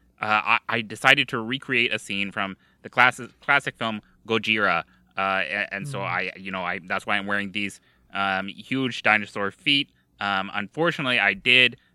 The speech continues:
Speaker 1: uh, trample over what I thought was a miniature model of a phone tower. Uh, it turns out that is the actual phone connection, uh, to the building. Um, so the phone lines are down.
Speaker 2: Well, um, that is actually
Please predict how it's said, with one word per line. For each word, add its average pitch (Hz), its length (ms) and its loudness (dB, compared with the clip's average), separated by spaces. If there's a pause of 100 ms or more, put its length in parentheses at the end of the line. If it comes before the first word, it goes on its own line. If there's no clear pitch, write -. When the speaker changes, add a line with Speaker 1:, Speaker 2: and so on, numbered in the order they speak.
Speaker 1:
uh, 95 240 -2
trample 120 460 -2
over 107 320 -4
what 101 160 2
I 98 100 4
thought 165 400 6
was 101 360 0
a 104 40 -8
miniature 101 480 -6
model 95 400 -6 (260)
of 92 360 -2
a 92 400 -4
phone 110 260 -6
tower. 104 400 2 (240)
Uh, 104 200 2
it 101 80 -6
turns 131 260 -2
out 151 160 2
that 139 140 4
is 131 120 -6
the 123 160 -4
actual 117 460 2
phone 117 240 -4
connection, 104 500 -6
uh, 92 440 -4
to 104 140 -10
the 110 60 -12
building. 101 360 -6 (360)
Um, 87 220 -10
so 120 100 -6
the 131 100 -4
phone 160 180 -2
lines 113 220 0
are 98 60 -6
down. 78 300 -8 (360)
Speaker 2:
Well, 208 400 -2
um, 143 380 -2
that 151 240 -4
is 151 100 -6
actually 156 640 -4